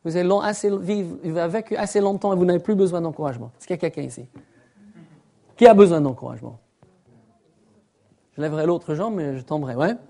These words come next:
On a tous besoin d'encouragement, n'est-ce pas ? Amen.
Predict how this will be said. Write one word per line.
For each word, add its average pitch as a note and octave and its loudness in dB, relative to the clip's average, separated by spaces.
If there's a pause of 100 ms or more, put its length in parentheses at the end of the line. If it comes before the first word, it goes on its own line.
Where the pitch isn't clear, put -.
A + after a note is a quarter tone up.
(500)
On D#3+ 4
a F#3+ 4
tous B3+ 4
besoin G3 4
d'encouragement, D3+ 0
n'est-ce D3+ -8
pas ? G#3 -2 (520)
Amen. G#3 2